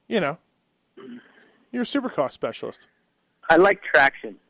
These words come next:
Speaker 2: So when I didn't have traction, I got real cautious and slow.
Speaker 1: Uh, relatively speaking, slow.
Speaker 2: Yeah.
Speaker 1: You know, you just w-, you were, you really,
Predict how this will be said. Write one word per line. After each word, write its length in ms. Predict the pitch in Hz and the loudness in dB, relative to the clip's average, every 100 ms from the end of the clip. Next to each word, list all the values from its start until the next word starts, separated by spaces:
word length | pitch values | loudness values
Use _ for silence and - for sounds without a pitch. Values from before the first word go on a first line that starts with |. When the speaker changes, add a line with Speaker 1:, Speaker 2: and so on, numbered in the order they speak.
| _ _ _ - | _ _ _ -10
Speaker 2:
So 160 | 160 135 | -2 -2
when 100 | 139 | -2
I 40 | |
didn't 200 | 143 175 240 | -4 -2 -2
have 100 | - | -2
traction, 480 | 151 135 - - | -2 -2 -2 -6
I 160 | 131 117 | -8 -6
got 200 | 117 113 | -6 -6
real 280 | 120 123 120 _ _ _ _ _ _ - | -4 -4 -4 _ _ _ _ _ _ -14
cautious 340 | 120 110 117 - | -14 -12 -18 -20
and 120 | 98 _ - | _ _ -10
slow. 340 | 117 104 101 _ _ _ - | -8 -8 -10 _ _ _ -2
Speaker 1:
Uh, 240 | 185 127 - _ _ | -2 -2 -12 _ _
relatively 580 | 175 196 196 185 170 147 | 2 6 8 6 0 -4
speaking, 440 | - 151 131 120 107 _ | -6 -8 -6 -14 -16 _
slow. 440 | - - 151 113 - _ _ _ _ _ _ _ _ _ - | -18 -6 -4 -4 -8 _ _ _ _ _ _ _ _ _ -20
Speaker 2:
Yeah. 220 | 110 98 _ _ | -20 -20 _ _
Speaker 1:
You 100 | 165 | -2
know, 80 | 170 | 0
you 120 | 170 | 2
just 180 | 180 - | -2 -2
w-, 180 | 180 _ | -10 _
you 140 | 156 | -10
were, 200 | 151 160 _ _ | -8 -10 _ _
you 120 | 139 | -10
really, 360 | 147 160 151 | -4 0 -2